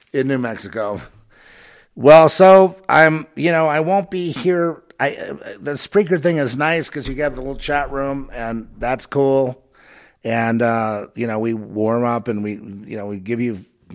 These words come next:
a few minutes to get there. We may have to be doing more in video, like Rumble. I'm not quite sure how to get it going, or maybe I could,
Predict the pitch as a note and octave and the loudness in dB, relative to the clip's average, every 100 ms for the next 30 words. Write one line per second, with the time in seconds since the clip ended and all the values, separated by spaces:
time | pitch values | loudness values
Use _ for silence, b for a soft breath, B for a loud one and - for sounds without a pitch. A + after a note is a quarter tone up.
0 | G#2 - - C3 B2 A2+ G#2+ A#2 - A2+ | -20 -18 -10 -8 -8 -10 -10 -12 -10 -6
1 | A2+ - b b b b b - C3+ D3 | -6 -8 b b b b b -10 -6 -4
2 | D#3 A3 F#3+ F3 E3+ D#3 B2+ B2+ C3+ C#3 | -2 -2 0 0 -2 -6 -8 -6 -4 -4
3 | C3+ C3+ C#3+ C3+ B2+ A2 C3+ D#3 A2+ F2 | -4 -6 -4 -4 -6 -6 -4 -4 -4 -6
4 | E2+ F#2 - _ _ _ _ b b b | -8 -10 -14 _ _ _ _ b b b
5 | b b - B2 G#2+ A2 C3 D3+ G3 G3+ | b b -4 -4 -2 -2 0 2 2 0
6 | C#3 B B B B B _ _ b b | -4 B B B B B _ _ b b
7 | b b b b b b - C3+ F3 F3+ | b b b b b b -6 -2 0 4
8 | F3 C#3+ D#3 D3 C#3 A2+ C#3 C3 G#2 B2 | 4 4 2 2 2 2 2 2 0 -2
9 | B2 A#2 A2+ A2+ A2+ A#2+ A#2+ C#3 C#3+ B2 | 0 -2 -4 -4 -4 -2 0 2 0 0
10 | B2 G2+ | -6 -10